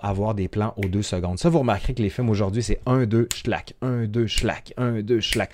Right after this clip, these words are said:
On dirait que je bats la mesure avec mon bâton baroque, mais c'est que c'est très, très, très rapide, puis des fois, ça me donne une,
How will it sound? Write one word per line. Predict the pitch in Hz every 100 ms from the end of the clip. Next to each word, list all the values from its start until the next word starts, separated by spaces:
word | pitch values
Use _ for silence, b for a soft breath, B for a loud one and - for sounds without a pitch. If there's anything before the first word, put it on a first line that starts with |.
| B B
On | 123
dirait | 104 -
que | 101
je |
bats | 90 117
la | 104
mesure | 101 110
avec | 110 101
mon | 104
bâton | 101 92 104
baroque, | 92 85 123 - B B
mais | 104
c'est | -
que | -
c'est | 135
très, | -
très, | 190 135
très | 131 135
rapide, | 120 95 160
puis | -
des | 107
fois, | -
ça | 156 104
me | 101
donne | 127 127 B B B -
une, | 104